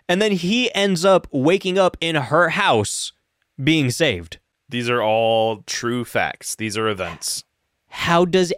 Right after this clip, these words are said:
Speaker 1: any of that make sense? How does any
Speaker 2: It
Speaker 1: of that
Speaker 2: does-
Speaker 1: happen?
Speaker 2: It doesn't.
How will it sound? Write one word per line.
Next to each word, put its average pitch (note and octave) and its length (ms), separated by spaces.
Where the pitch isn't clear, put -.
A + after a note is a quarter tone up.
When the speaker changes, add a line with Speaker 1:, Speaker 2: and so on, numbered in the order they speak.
Speaker 1:
any D#3 280
of C3 140
that B2 180
make A#2 220
sense? G2 320
How D3+ 140
does G3 260
any F#3+ 220
Speaker 2:
It F#3 60
Speaker 1:
of D#3+ 60
that C#3+ 160
Speaker 2:
does- B2+ 60
Speaker 1:
happen? G#2+ 600
Speaker 2:
It D3+ 280
doesn't. D3 560